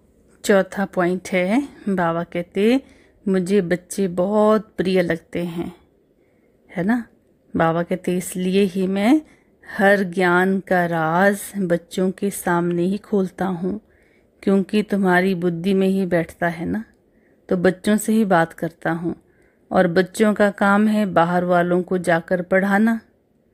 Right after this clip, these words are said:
तो बाबा कहते कोई तो ऐसी आत्मा होती हैं झट समझ जाती हैं बाबा की बातों को,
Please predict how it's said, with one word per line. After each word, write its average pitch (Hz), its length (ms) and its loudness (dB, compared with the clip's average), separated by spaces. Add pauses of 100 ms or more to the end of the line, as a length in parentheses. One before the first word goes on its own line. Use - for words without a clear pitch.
(680)
तो 190 100 2
बाबा 180 280 6
कहते 226 320 0
कोई 226 260 2
तो 220 160 2
ऐसी 208 300 0
आत्मा 208 320 2
होती 202 420 -2
हैं 214 400 0 (480)
झट 226 320 0
समझ 233 400 4
जाती 208 440 0
हैं 208 140 0
बाबा 185 300 2
की 196 180 -6
बातों 196 380 -4
को, 190 240 -10